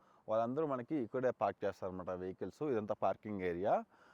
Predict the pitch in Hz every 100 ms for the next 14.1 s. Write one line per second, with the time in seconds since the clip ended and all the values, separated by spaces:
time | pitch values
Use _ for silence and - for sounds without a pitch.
0 | - - - 131 147 143 139 147 160 139
1 | 139 127 120 143 135 143 143 139 120 107
2 | 101 - 107 98 95 117 196 - - -
3 | - 110 113 123 123 120 143 - 123 123
4 | 120 117 104 98 - 147 - - - 98
5 | 101 101 98 104 101 101 101 90 87 87
6 | - 127 190 _ _ - - - 107 113
7 | 123 131 135 131 123 131 147 120 120 120
8 | - 170 - 113 - 107 _ _ _ -
9 | 143 139 139 131 117 104 95 110 104 98
10 | 131 117 107 131 143 - 113 - 127 110
11 | 120 127 110 98 95 110 196 - - -
12 | 117 123 131 120 - 131 113 110 - -
13 | 92 147 - 92 92 113 - 113 92 87
14 | 143